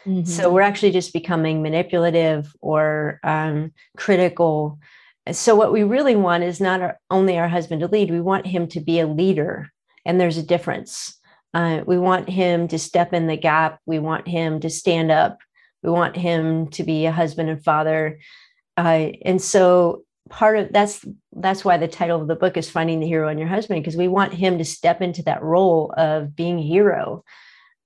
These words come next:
Speaker 2: Uh, and so what we have to realize is by telling him always how to do that, we're actually not developing leadership within him. We're actually getting the opposite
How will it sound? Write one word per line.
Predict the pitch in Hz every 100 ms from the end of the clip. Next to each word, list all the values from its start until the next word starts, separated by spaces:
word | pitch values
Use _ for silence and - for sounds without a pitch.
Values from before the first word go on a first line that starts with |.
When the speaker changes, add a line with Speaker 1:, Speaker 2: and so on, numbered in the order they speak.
| -
Speaker 2:
Uh, | 185 -
and | - 196 185 165
so | - 190 180 180 180 - _
what | 208 147
we | 208
have | 196
to | 175
realize | 185 247 196 170 156 165
is | 151
by | - 165
telling | 160 - 226 220
him | 190 165
always | - 165 165 -
how | 175
to | 156 147
do | 151 214 214
that, | 156 151 -
we're | 160
actually | 175 - 170
not | 165 165 -
developing | 156 165 160 156 160 156 151 -
leadership | 170 165 165 - 151
within | 156 151 139
him. | 156 196 180 156 160 - _ - - - _
We're | -
actually | 185 208 - 175 156 151 - _ _ -
getting | - 170 156
the | -
opposite | 175 196 165 - -